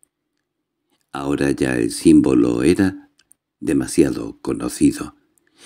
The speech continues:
Los invitados se miraban de reojo con semblantes espantados, ansiosos. Cortar la torta no suponía nada,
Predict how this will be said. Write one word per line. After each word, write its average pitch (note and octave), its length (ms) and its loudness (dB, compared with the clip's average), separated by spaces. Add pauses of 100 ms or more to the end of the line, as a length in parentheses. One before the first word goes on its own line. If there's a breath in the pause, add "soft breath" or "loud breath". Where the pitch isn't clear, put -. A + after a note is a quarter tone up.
(140 loud breath)
Los - 220 2
invitados B2 500 0
se F#2 100 0
miraban D#2 500 0
de B1+ 120 -4
reojo B1 600 -2
con C#2 200 0
semblantes - 640 -2
espantados, B1 800 -6 (120)
ansiosos. - 840 -2 (1400)
Cortar C#2 460 -2
la A#1+ 160 -2
torta - 380 0
no C#2 160 0
suponía A#1 600 -2
nada, F#2+ 340 -2